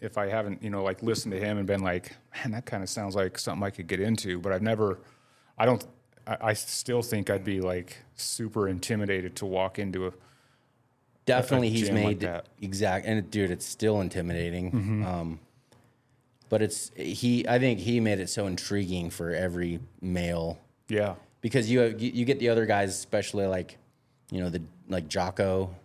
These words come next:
Speaker 1: Mm-hmm.
Speaker 2: that big Marine dude that's been on there, and, and he's a big, uh, social media, um,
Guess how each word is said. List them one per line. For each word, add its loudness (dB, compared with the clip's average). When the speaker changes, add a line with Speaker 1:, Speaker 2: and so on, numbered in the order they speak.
Speaker 1:
Mm-hmm. 0
Speaker 2:
that -2
big -4
Marine -2
dude -2
that's -12
been -2
on -2
there, -2
and, -6
and 0
he's 0
a -2
big, 0
uh, 2
social -2
media, -2
um, -6